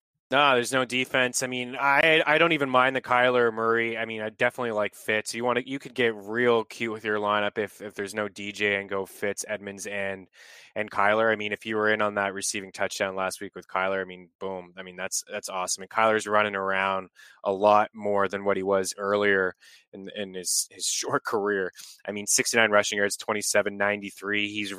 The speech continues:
he has back-to-back games now with a receiving touchdown. Or a rushing touchdown, rather.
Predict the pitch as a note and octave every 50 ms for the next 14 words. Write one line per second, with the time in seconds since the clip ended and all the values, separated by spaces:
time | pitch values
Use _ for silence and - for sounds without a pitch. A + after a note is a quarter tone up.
0 | F#2+ - A2 A2+ G#2 G2+ G2 - - - - G#2 G#2+ G#2+ - A#2 G#2+ - G#2 G2
1 | G2 _ - G2 F#2+ G2 G2+ F#2+ - G2 F#2+ F#2+ F#2+ F#2 F2+ F#2 E2+ F#2 F#2 -
2 | - G2+ G2 F2 F#2 F2+ - F#2+ F#2+ - - G2+ F#2+ F#2+ F#2 - _ _ - -
3 | - - _ _ _ - A#2 A2+ G#2+ G#2+ A2 - - G#2+ - G#2 G2+ - - G#2
4 | G2 G2 G2 G2+ G2 G2+ G#2 -